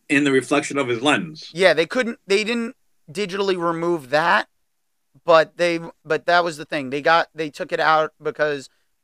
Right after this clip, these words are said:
Speaker 2: of everything, and I, I understood why,
Speaker 1: Yeah.
Speaker 2: but
Speaker 1: I
Speaker 2: that
Speaker 1: just, I didn't know
Speaker 2: trailer,
Speaker 1: that,
Speaker 2: the
Speaker 1: I don't know if
Speaker 2: trailer
Speaker 1: that was
Speaker 2: alone
Speaker 1: just
Speaker 2: got
Speaker 1: supposed to
Speaker 2: everyone hyped for the movie.
Speaker 1: Yeah,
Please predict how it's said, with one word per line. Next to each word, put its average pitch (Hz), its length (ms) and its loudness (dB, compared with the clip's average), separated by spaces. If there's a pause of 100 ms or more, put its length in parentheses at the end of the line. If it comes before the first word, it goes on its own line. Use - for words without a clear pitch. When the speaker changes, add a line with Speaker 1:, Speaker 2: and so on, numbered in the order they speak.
(140)
Speaker 2:
of 139 100 -4
everything, 147 520 -2
and 175 100 -4
I, 226 180 -2 (100)
I 269 120 2
understood 190 420 -2
why, 139 420 0 (120)
Speaker 1:
Yeah. 180 200 2
Speaker 2:
but 175 220 4 (260)
Speaker 1:
I 160 80 6
Speaker 2:
that 202 160 6
Speaker 1:
just, - 140 -6
I 196 140 6
didn't 208 140 6
know 202 40 4
Speaker 2:
trailer, 151 240 0
Speaker 1:
that, 180 120 0 (880)
Speaker 2:
the - 120 -2
Speaker 1:
I 175 80 6
don't 220 80 8
know 254 60 8
if 240 60 6
Speaker 2:
trailer 220 60 6
Speaker 1:
that - 60 8
was 156 80 6
Speaker 2:
alone - 120 4
Speaker 1:
just 160 120 0
Speaker 2:
got 170 80 6
Speaker 1:
supposed 160 100 4
to 151 60 0
Speaker 2:
everyone 160 320 0
hyped 143 220 -2
for - 140 -8
the 139 60 -8
movie. 117 360 -8 (840)
Speaker 1:
Yeah, 120 240 2